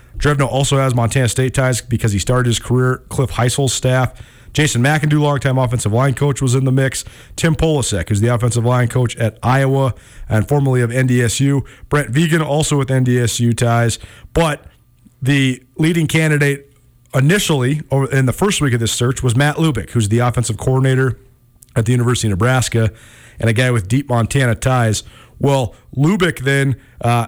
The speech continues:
after a week of this search being open, is offered the job and declines the job. He decides to stay at Nebraska. This next week goes by. This would have been last week. They bring two other candidates to campus.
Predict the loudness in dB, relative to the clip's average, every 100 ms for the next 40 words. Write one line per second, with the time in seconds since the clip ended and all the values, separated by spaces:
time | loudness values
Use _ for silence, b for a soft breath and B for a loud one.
0 | -4 -2 0 0 0 2 2 0 -4 -4
1 | 0 0 0 -2 -2 -2 0 0 0 -2
2 | -4 -4 -2 0 2 0 0 0 0 2
3 | 2 0 -2 -2 0 0 0 2 2 0
4 | 0 2 0 -4 -18 _ 0 0 0 -2
5 | 0 0 -2 -2 0 0 -2 B B B
6 | -2 0 0 0 0 -2 -8 -12 B B
7 | B B -4 0 2 0 0 0 0 0
8 | -2 0 0 2 0 -2 -2 0 0 2
9 | 2 2 0 0 0 -2 -4 -20 _ _
10 | -4 0 0 0 2 2 0 -2 0 0
11 | 0 -2 -4 0 -2 -2 -8 -10